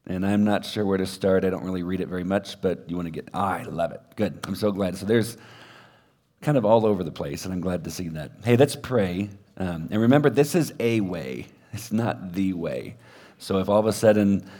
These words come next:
like, you're sitting there going, "Gosh, there's, there's a few more steps to this than I was hoping. I, I like the soap method better this morning." Great. I don't, just so you're in the Word. <laughs> I don't,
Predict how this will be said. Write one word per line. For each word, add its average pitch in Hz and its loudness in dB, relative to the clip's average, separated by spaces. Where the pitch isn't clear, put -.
like, 90 -2
you're 101 0
sitting 104 -2
there 104 0
going, 92 -2
"Gosh, 98 -8
there's, 107 -8
there's 104 -4
a 101 -2
few 107 -4
more 98 2
steps 95 0
to - -6
this 90 -4
than 87 -6
I 85 -6
was 80 -8
hoping. 92 -2
I, 87 -4
I 101 -2
like 95 -2
the 90 -6
soap 92 -2
method 87 -6
better 85 -6
this 87 -10
morning." 90 -4
Great. 104 -2
I 98 0
don't, 113 0
just - -4
so - -10
you're 104 -4
in 98 -4
the 104 0
Word. 85 -6
<laughs> - -20
I - -10
don't, 117 -6